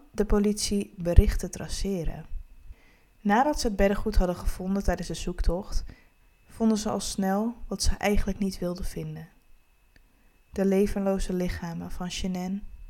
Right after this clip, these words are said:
Cece en Bella. Bella en Cece lagen in een olietank. Hun lichamen waren door een hele kleine doorgang geduwd, waardoor ze op hun huid veel beschadiging hadden.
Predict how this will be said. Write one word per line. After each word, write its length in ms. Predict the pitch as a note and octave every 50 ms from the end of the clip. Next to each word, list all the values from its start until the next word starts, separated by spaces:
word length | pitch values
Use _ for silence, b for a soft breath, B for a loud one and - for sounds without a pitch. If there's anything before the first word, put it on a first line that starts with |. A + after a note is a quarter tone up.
| - - -
Cece 680 | - - - - G3 F#3+ F#3 - - F#3+ F#3 F#3 G3 G#3 _ _ _ _ _ _
en 220 | - F3 F3 E3+ E3
Bella. 380 | D#3+ D#3 D#3 D#3 D#3 D#3+ D#3+ - - - - - - - _ _ _ _ _ _ _ _ - - - - - - - - - - - - - _ _ - - - _ _ _ _ _
Bella 360 | - F#3 G3 G3+ G#3 G#3 G#3
en 140 | - G3 F3+
Cece 500 | - - - G3+ G3 - - G#3 G3+ G3+
lagen 380 | F#3+ F#3 F#3 F3+ - - G3 F#3
in 0 |
een 180 | F#3 F#3+ -
olietank. 720 | - E3+ E3 D#3+ D#3+ E3 - E3 D#3+ D#3 D#3+ E3+ - - - _ _ _ _ _
Hun 160 | - - F#3 F#3
lichamen 500 | F#3 F#3 F#3 - - F#3+ F#3+ G3 F#3+ F#3
waren 260 | F#3 F3+ F3+ F3+ F3+
door 160 | F3+ F3 F3
een 120 | E3+ E3+
hele 240 | F3 F3+ F3+ F#3 F#3
kleine 320 | - F3+ F3 E3+ F3 E3+ E3
doorgang 480 | D#3+ D#3 E3 E3+ - - E3 E3+ -
geduwd, 500 | - F#3 D#3+ - E3 F3+ G#3 A#3 - - -
waardoor 280 | F3+ F3 F3 F3 F3
ze 100 | - F#3+
op 100 | F#3 -
hun 140 | F3 E3+ E3
huid 300 | D#3 E3 E3 E3+ E3+ -
veel 180 | - F#3 F3+ F3
beschadiging 720 | F#3 - - - - D#3+ D#3+ E3 - - - F3 E3+ E3
hadden. 340 | E3+ E3+ E3+ E3+ E3+ F3+